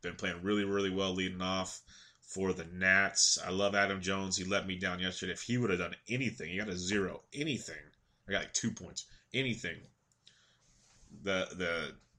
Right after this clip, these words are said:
frickin' Odor homers wouldn't have mattered. But Adam Jones at forty-four versus Duffy's very, very solid. Um, a guy like Nomar Mazara, or Sensu Chu's forty-four, but Nomar Mazara. Uh, when I'm looking to fade a guy like Felix, I want that power upside.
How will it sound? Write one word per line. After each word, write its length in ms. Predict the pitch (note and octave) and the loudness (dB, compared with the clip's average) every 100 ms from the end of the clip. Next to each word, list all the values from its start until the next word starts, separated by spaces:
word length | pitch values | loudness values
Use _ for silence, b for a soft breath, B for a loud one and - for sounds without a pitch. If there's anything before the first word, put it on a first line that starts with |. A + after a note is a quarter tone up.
| _ _ _ D2+ - | _ _ _ -20 -6
frickin' 280 | F#2 F2+ | -4 -2
Odor 320 | F2 D#2+ F2+ F2 | -4 -2 -2 -2
homers 260 | F2 D#2+ | -4 -6
wouldn't 160 | F2 E2+ | -6 -8
have 80 | E2 | -10
mattered. 280 | E2 E2 - B B B B B | -10 -10 -16 B B B B B
But 100 | - | 2
Adam 220 | G2 A#2 G#2+ | 6 6 6
Jones 240 | A2+ G#2+ | 2 2
at 60 | F#2+ | -2
forty-four 500 | G#2+ G#2 F#2+ G#2 G2 | 2 2 2 0 0
versus 220 | F#2 - | 0 -2
Duffy's 320 | F#2 F2 E2+ | -4 -2 -8
very, 260 | E2+ F2+ F2 | -2 0 0
very 180 | F2 | -2
solid. 600 | E2 - F#2+ F2 F2 E2+ B B B _ | 0 0 2 2 0 -4 B B B _
Um, 380 | G2 G2 F2+ D#2+ | -2 0 0 -2
a 80 | F2+ | 2
guy 120 | A#2 | 4
like 140 | C3+ | 4
Nomar 260 | A#2 B2 B2 | 4 4 4
Mazara, 520 | G#2+ G2 G#2+ A2+ G#2+ - | 4 4 6 4 2 -2
or 60 | |
Sensu 340 | F2+ B2 B2+ B2+ | 0 2 2 4
Chu's 260 | - A#2 | 4 4
forty-four, 440 | - G#2+ G2+ - G2+ | 0 -2 -2 0 -2
but 140 | F2+ | 0
Nomar 220 | G2+ B2 | -2 0
Mazara. 440 | B2+ F2 F2+ F#2+ E2+ - _ - - | 0 0 2 2 0 -6 _ -20 -16
Uh, 160 | F2+ E2+ | -8 -6
when 80 | F2 | -4
I'm 100 | G2+ | -2
looking 200 | B2 B2+ | 0 0
to 60 | |
fade 260 | - - G#2 | -2 0 2
a 60 | G2+ | 2
guy 120 | F#2+ | 0
like 120 | D#2 | -2
Felix, 400 | - G#2 F#2+ - | -2 0 2 0
I 40 | |
want 140 | G2 G2+ | -4 -4
that 140 | - | -8
power 340 | - G2 G2 F2+ | -2 2 2 2
upside. 420 | - F2+ E2+ | 0 0 -2